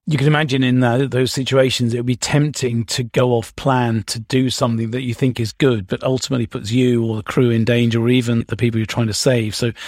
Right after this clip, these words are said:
that's an important rule there. And, uh, you, yeah, it's, it's, I think the same with all teams, isn't it? We see this where the team's doing one strategy, but there are still people who are still on the old one or still doing things that,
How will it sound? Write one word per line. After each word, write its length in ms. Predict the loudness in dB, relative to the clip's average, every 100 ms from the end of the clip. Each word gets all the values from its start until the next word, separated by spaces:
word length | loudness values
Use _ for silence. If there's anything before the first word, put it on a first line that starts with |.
| -2
that's 220 | 0 2
an 80 | 2
important 380 | 2 2 2 2
rule 240 | 0 0
there. 520 | 0 0 -2 -6 -8 -12 _ _ -2
And, 340 | 0 0 -2 -10 _
uh, 300 | -18 -10 -8 -4
you, 200 | -6 -6 _
yeah, 280 | -2 2 2
it's, 180 | 0 -2
it's, 220 | -2 -2
I 80 | 0
think 180 | 0 -2
the 40 |
same 240 | 0 0
with 100 | 0
all 180 | -2 -4
teams, 360 | -2 0 0 0
isn't 180 | 0 -2
it? 120 | -2
We 120 | -4
see 240 | 0 0
this 240 | 0 -2 2
where 260 | 2 2 -2 _ _
the 100 | -6
team's 340 | 0 2 0
doing 320 | 0 0 2 2
one 220 | 2 0
strategy, 480 | 0 -2 -2 -4 -2
but 160 | -2
there 100 | -2
are 60 | -4
still 240 | 0 -2
people 300 | 0 -2 0
who 120 | -2 -4 _ -12
are 80 | -10
still 280 | -2 0
on 100 | 2
the 80 | 2
old 260 | 2 0 2
one 240 | 4 4
or 180 | 0 -4
still 260 | -2 -2 0
doing 320 | 0 0 -2
things 380 | 0 2 2 0
that, 180 | -4